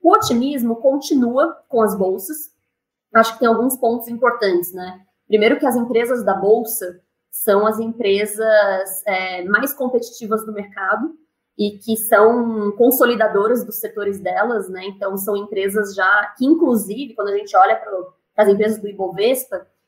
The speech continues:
são empresas que já vêm fazendo um processo de redução de dívida,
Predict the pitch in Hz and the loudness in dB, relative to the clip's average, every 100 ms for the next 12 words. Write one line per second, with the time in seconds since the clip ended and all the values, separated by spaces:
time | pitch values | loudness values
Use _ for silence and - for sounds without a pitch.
0 | _ - 240 262 220 233 285 - 233 226 | _ 2 2 4 2 2 -4 -8 -2 0
1 | 208 320 349 233 226 233 233 - 233 220 | 0 0 0 0 -2 -4 -8 -4 -4 -2
2 | - 196 185 - 202 165 196 208 - _ | 2 2 2 -6 -14 -12 -12 -14 -16 _
3 | - 226 208 - 220 220 165 175 214 202 | 0 2 2 0 0 0 -2 -6 -8 -8
4 | 180 190 196 - | -2 0 0 -4